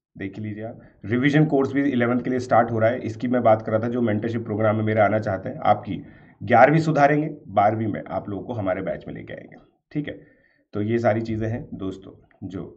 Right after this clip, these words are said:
आप लोगों को, आ, मिल सकती है।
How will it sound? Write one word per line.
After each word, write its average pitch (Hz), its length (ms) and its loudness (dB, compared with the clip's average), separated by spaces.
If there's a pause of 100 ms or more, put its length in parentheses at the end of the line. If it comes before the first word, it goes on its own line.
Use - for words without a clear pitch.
(360)
आप 82 200 -10
लोगों 85 180 -8
को, 120 140 -10 (1200)
आ, - 1600 -10
मिल 107 180 -4
सकती - 360 -14
है। - 120 -18